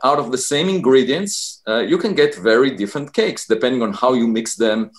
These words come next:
how much heat you apply, at what time you apply the heat. Uh, and, uh, what's the chance that the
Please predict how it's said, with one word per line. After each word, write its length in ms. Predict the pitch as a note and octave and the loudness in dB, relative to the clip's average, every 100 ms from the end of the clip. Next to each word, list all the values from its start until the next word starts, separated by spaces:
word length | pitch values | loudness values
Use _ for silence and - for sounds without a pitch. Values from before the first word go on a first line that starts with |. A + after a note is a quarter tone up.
| - | -8
how 80 | - | -4
much 280 | A#2+ A#2 - | -2 -2 -4
heat 280 | B2+ C#3 - | -8 -8 -4
you 120 | B2 | -4
apply, 400 | A#2 A2+ A2+ A2 | -2 0 2 0
at 200 | - - | -4 -6
what 180 | G2 - | -10 -4
time 280 | B2 C3+ | 0 0
you 80 | C3 | 0
apply 320 | A#2+ A#2+ A#2 | -2 0 0
the 100 | A2 | 0
heat. 340 | A2 A2+ G#2 - _ _ - _ _ _ _ | -2 -4 -10 -12 _ _ -20 _ _ _ _
Uh, 400 | A2 A2 A2 A2 - | -2 2 2 0 -2
and, 340 | C3+ C3 B2 B2+ | -2 0 0 2
uh, 240 | C3 C3 C3 - | 4 2 -4 -16
what's 300 | - A3+ B3+ | -4 -2 0
the 120 | G3 F#3+ | 0 0
chance 600 | - D#3+ C3 F2+ G2 - | 0 0 0 -2 -4 -4
that 240 | G2+ F#2+ | -4 0
the 320 | G#2+ G2+ - | 0 0 -2